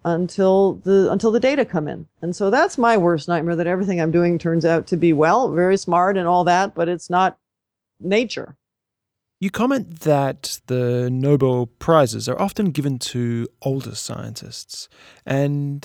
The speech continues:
Speaker 2: the, there is a bit, there is a lack of younger role models for young scientists, and that this is a bit of a shame.
Speaker 1: Yeah, I think that's true. The, a lot of the people who get Nobel Prizes when they're older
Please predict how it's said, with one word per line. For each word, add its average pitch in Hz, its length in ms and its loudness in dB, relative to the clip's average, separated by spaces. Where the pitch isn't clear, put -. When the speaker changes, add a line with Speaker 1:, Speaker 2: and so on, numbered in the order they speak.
Speaker 2:
the, 170 280 -4
there 277 220 0
is 254 80 -2
a 240 40 -4
bit, 214 220 -4
there 202 80 2
is 208 80 -4
a 214 60 0
lack 160 400 0
of 117 120 -2
younger 135 360 0
role 120 280 2
models 101 400 -4
for 120 320 -8
young 123 360 -2
scientists, 117 720 -6
and 170 120 -2
that 226 120 -4
this 277 140 0
is 220 120 -4
a 196 40 -4
bit 165 140 0
of 160 80 -2
a 135 60 -2
shame. 113 540 -4
Speaker 1:
Yeah, 392 260 4
I 202 80 2
think 220 200 0
that's 208 200 0
true. 180 340 0
The, 202 460 4
a 190 40 0
lot 202 260 4
of 269 120 -2
the 214 140 -2
people 202 540 0
who 185 200 -2
get - 180 0
Nobel 185 380 2
Prizes 165 680 -2
when 175 200 -2
they're 165 160 2
older 165 380 4